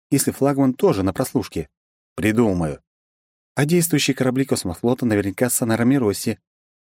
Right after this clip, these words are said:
Октопатроиды, как поймут, что летят по их душе, разобьют их, если не об астероиды, то друг о дружку". "Возможно, не все корабли с новой прошивкой". "Эрик, ты себя-то слышишь?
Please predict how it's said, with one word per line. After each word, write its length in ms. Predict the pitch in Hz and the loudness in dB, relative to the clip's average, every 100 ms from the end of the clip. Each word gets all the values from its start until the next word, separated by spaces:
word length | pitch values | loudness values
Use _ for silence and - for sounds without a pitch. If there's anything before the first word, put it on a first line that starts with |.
| _ _ | _ _
Октопатроиды, 760 | 127 143 135 - 185 160 98 85 | -4 -2 -2 0 2 2 0 -2
как 220 | 135 - | -2 0
поймут, 360 | 139 147 165 | 2 2 0
что 140 | - 107 | 0 -2
летят 300 | 107 131 - | 0 -2 0
по 80 | 117 | -2
их 140 | 110 | 0
душе, 360 | 190 - 90 - _ _ _ _ | -2 -2 -4 -4 _ _ _ _
разобьют 600 | - 180 190 165 190 175 170 | 0 2 2 2 0 2 0
их, 220 | - - | -2 -2
если 200 | 147 147 | 0 2
не 120 | 143 | 4
об 100 | 135 | 2
астероиды, 500 | 139 165 180 147 131 - | 0 2 2 4 2 0
то 120 | 180 | -2
друг 240 | 170 170 | 0 0
о 40 | 175 | 0
дружку". 480 | 196 127 - 85 - _ _ _ _ _ _ - | 2 0 -2 -12 -12 _ _ _ _ _ _ -2
"Возможно, 480 | 90 92 113 104 104 | 0 2 2 2 0
не 140 | 110 | 0
все 240 | - 110 | 0 0
корабли 300 | 90 92 95 | 2 0 0
с 100 | 85 | 0
новой 220 | 95 90 82 | 0 0 0
прошивкой". 600 | 87 - 87 - 76 - _ _ _ _ _ _ _ _ | -4 -2 -4 -4 -8 -10 _ _ _ _ _ _ _ _
"Эрик, 300 | 160 165 135 | 2 4 2
ты 120 | - 143 | 0 -2
себя-то 400 | 160 156 147 - | 2 2 0 -2
слышишь? 520 | - 160 - 92 | 0 0 0 -8